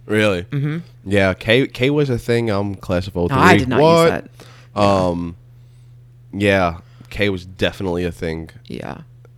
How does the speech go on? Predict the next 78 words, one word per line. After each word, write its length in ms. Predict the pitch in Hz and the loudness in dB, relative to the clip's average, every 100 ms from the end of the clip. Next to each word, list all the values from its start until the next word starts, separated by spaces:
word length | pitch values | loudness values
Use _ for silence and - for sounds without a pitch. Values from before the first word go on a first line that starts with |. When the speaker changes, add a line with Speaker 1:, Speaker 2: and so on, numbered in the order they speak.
| - - | -20 -10
Speaker 1:
But 120 | 117 | -4
you 60 | 123 | -2
know 80 | 185 | -2
it's, 80 | 113 | -4
like, 120 | - | -8
cat 280 | - 117 - | -8 -8 -8
tranquilizer, 600 | - 85 80 71 76 - 82 | -10 -10 -10 -14 -14 -14 -12
right? 180 | 95 117 - - - - - | -10 -12 -16 -20 -20 -20 -12
Isn't 100 | 85 | -6
that, 80 | 127 | -2
like, 140 | 139 123 | -2 -2
ketamine? 580 | - 107 110 120 127 123 - - | -4 -4 -2 -4 -6 -10 -20 -6
Speaker 2:
I, 160 | 190 - | -4 -2
I 120 | 190 | 0
have 260 | 175 156 165 | 0 0 -4
no, 380 | 156 147 147 - - | -4 -4 -6 -8 -10
yeah, 220 | 175 220 | -6 0
I 100 | 208 | 0
thought 180 | 214 277 | 2 0
it 80 | 233 | 0
was 160 | 190 | -2
a 60 | 170 | -2
Speaker 1:
But 140 | 107 | -2
I 60 | 104 | -2
think 180 | 117 131 | 0 -2
it's, 120 | - | 0
Speaker 2:
tranquilizer, 120 | 110 | -2
Speaker 1:
like, 80 | 120 | -2
Speaker 2:
right, 200 | 147 127 | -2 0
Speaker 1:
cat 140 | 98 | 0
Speaker 2:
right. 360 | - 131 147 127 | -2 -6 -4 -2
Speaker 1:
tranquilizer. 520 | 82 71 78 98 87 - - | -4 -8 -12 -12 -14 -16 -10
Speaker 2:
I 160 | 170 139 | -4 -4
don't 100 | 127 | -2
know, 80 | 120 | -4
Speaker 1:
And 80 | 117 | -4
Speaker 2:
man. 160 | 120 | -4
Speaker 1:
you 40 | 123 | -2
Speaker 2:
That 100 | 135 | 0
Speaker 1:
fall 80 | |
Speaker 2:
was 80 | - | 0
a 40 | 170 | 0
Speaker 1:
into 120 | 175 | 0
Speaker 2:
thing. 140 | 143 | -2
Speaker 1:
this 220 | 139 - - | -2 -8 -10
K 140 | 101 | -2
Speaker 2:
I 20 | 87 | 4
gotta 140 | 240 | 4
Speaker 1:
hole. 80 | 320 | 4
Speaker 2:
tell 140 | 226 | 4
you, 60 | 196 | 4
on 100 | 165 | 2
my 100 | 170 | 0
senior 380 | 180 196 185 165 | 0 -2 -2 -4
trip, 460 | - 147 156 170 - - - - - - - | -4 -2 -2 -4 -12 -20 -20 -20 -20 -20 2
they 200 | 170 185 | 4 6
were 100 | 226 | 4
doing 240 | 196 165 | 2 2
Speaker 1:
Am 80 | 156 | 4
I 100 | 131 | 4
gonna 180 | 165 156 | 4 4
like 200 | 143 139 | 2 0
where 100 | 131 | -4
this 120 | 135 | -4
story 240 | 135 123 | -2 -2
ends 140 | 131 131 | -2 -4
up? 160 | 135 - | -2 4
Speaker 2:
They 140 | 226 | 6
were 80 | 294 | 6
doing 320 | 285 277 202 | 4 4 4
<laughs> 0 | |
such 420 | - - 226 226 | 2 4 2 2
hardcore 720 | - 226 226 - - 226 254 | 4 6 6 4 4 6 6
drugs. 340 | - 254 254 220 | 4 6 6 4
I 60 | |
was 140 | 202 190 | 2 4
like, 160 | 190 | 2
Speaker 1:
Okay. 140 | 95 | 0